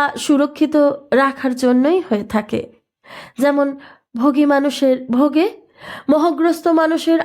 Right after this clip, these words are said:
আত্মীয় স্বজনে এবং লোভী মানুষের অর্থে আসক্ত হয়,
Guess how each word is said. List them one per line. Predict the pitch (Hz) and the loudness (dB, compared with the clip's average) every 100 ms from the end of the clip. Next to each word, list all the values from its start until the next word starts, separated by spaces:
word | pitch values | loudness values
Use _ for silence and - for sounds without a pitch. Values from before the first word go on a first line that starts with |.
| - | -2
আত্মীয় | 302 302 339 359 | -4 0 2 2
স্বজনে | 349 349 320 349 381 494 - - - - | 0 -2 0 0 0 -2 -8 -20 -16 -4
এবং | 302 381 359 | 0 2 4
লোভী | 330 330 294 359 | 4 2 2 2
মানুষের | 359 370 349 359 330 | 2 0 0 2 2
অর্থে | 302 320 - 370 | 2 -2 0 0
আসক্ত | 349 359 349 - | 0 -2 -8 -4
হয়, | 359 349 415 | -2 0 -2